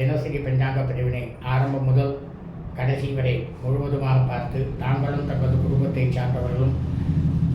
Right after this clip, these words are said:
சனிக்கிழமை என்று மிக மிக க்ஷேமமாகவும் சௌக்கியமாகவும் சகல ஐஸ்வர்யத்துடனும் இருக்க வேண்டுமாய் அன்புடன் கேட்டுக்கொள்கின்றேன். ஸ்ரீராமஜெயம் பஞ்சாங்கம். தமிழ் வருஷம் குரோதி வருஷம் குரோதி நாம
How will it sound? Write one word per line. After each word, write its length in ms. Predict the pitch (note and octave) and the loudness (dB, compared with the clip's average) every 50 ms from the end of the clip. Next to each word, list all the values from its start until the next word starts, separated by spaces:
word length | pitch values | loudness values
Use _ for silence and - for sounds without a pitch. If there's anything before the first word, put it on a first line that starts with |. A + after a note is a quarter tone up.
| - - - | 2 2 2
சனிக்கிழமை 540 | - - - D3+ - - C#3+ C#3+ C3+ C3+ C3 C3 B2+ | 2 2 2 2 2 0 0 0 0 2 2 4 4
என்று 200 | B2+ C3 C3 B2+ B2+ B2 - - | 4 4 4 2 0 0 -2 -4
மிக 100 | B2+ B2+ C3+ C#3 C#3 | -2 0 0 0 2
மிக 180 | C3+ D3+ D3 D3 - | 2 0 0 -2 -2
க்ஷேமமாகவும் 720 | - C3 C3 C#3 C#3 C3+ C3+ C3+ C3 C3+ C#3 C3+ C3+ C3+ C3+ - - | -4 -2 -2 -2 -2 -2 -2 -2 -2 -2 0 -2 -2 -4 -6 -8 -4
சௌக்கியமாகவும் 680 | C3 C3+ C3 - - D3 C3+ C3 C3 B2+ B2+ B2+ B2+ B2+ - - | -4 -4 -4 -2 -4 -4 -2 0 0 0 2 2 0 0 0 -2
சகல 280 | B2+ B2+ C3+ C3+ C3+ B2 B2+ | -4 -2 -2 0 0 0 0
ஐஸ்வர்யத்துடனும் 720 | B2+ B2+ C#3 C#3+ C3 C#3 C3+ - - B2+ B2 B2+ B2 - - - - - | 0 0 0 0 0 0 0 -2 -2 0 0 0 0 -2 -4 -6 -4 -2
இருக்க 220 | C3 C3+ - C#3+ C3+ B2+ | -2 -2 -2 -2 0 2
வேண்டுமாய் 400 | B2+ B2+ B2+ B2+ B2 B2 A#2+ B2+ B2+ - - - - - - - C3 | 2 2 2 2 0 -2 -2 -4 -6 -8 -8 -10 -12 -12 -10 -4 0
அன்புடன் 420 | C3 C3+ C3 C#3+ C3+ C#3 C#3+ - - - - - - - | 2 2 4 4 4 2 0 -2 -6 -8 -8 -10 -10 -8
கேட்டுக்கொள்கின்றேன். 840 | - C3 B2+ B2+ B2 B2+ B2+ B2+ B2 B2 B2 A#2+ A#2+ B2 A#2+ A#2 - - - - - - - - - - - - - - - - - - - - - - - - - - - - | -4 -2 -2 -2 -2 -2 -2 -2 -2 -2 -2 -4 -4 -4 -6 -6 -6 -6 -8 -8 -10 -10 -10 -8 -8 -8 -8 -8 -8 -8 -6 -8 -8 -8 -8 -10 -10 -8 -8 -8 -8 -10 -10 -6
ஸ்ரீராமஜெயம் 720 | - D3+ E3 E3+ D#3+ D#3+ D#3+ D#3+ D3+ D3+ D3+ D3+ D3+ D3 | -4 0 2 2 4 4 4 4 4 4 2 2 2 0
பஞ்சாங்கம். 480 | D3+ C3+ C#3 D3 C#3+ C3+ B2+ B2+ B2+ B2+ - - - - - - - - - - - - - - | 0 2 4 4 4 4 4 2 2 0 -2 -6 -10 -12 -12 -14 -14 -14 -14 -14 -14 -12 -6 -4
தமிழ் 260 | C#3 C3+ D#3 E3+ F3+ E3+ | -2 0 2 2 2 4
வருஷம் 360 | E3 D#3+ D#3 C#3 D3 D3+ D#3+ E3 D#3+ | 2 2 0 0 -2 -2 -2 -2 -2
குரோதி 280 | C#3 C#3+ D#3 D#3+ D#3+ D#3 D3 | 0 0 2 4 4 4 4
வருஷம் 320 | C#3+ C3 B2+ - B2+ B2+ C3 - - - - - - - - - - - - | 2 2 0 0 0 0 0 -2 -4 -10 -12 -12 -12 -12 -12 -10 -10 -6 -2
குரோதி 320 | D3 D#3 E3 E3+ E3 E3+ E3 | 0 2 2 2 4 4 2
நாம 200 | D#3 D3 C#3+ D3+ | 2 2 2 2